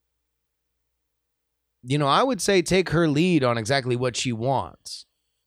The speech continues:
You know, yeah, you can be there to just be the North Star of positivity, to know that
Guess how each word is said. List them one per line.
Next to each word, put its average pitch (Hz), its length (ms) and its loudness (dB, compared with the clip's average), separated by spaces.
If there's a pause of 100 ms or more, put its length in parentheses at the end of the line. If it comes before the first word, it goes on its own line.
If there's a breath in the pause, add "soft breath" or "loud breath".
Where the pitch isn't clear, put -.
(1200)
You 120 120 -6
know, 104 40 -6
yeah, 151 340 0
you 147 280 -2
can 139 220 -2
be 151 200 -2
there 135 580 -2 (320)
to 135 120 -2
just 117 240 -4
be 151 140 2
the 135 80 -2
North 131 280 -2
Star 160 680 0 (260)
of 113 100 -10
positivity, 135 800 0 (840)
to 123 100 -4
know 135 300 2
that 127 300 0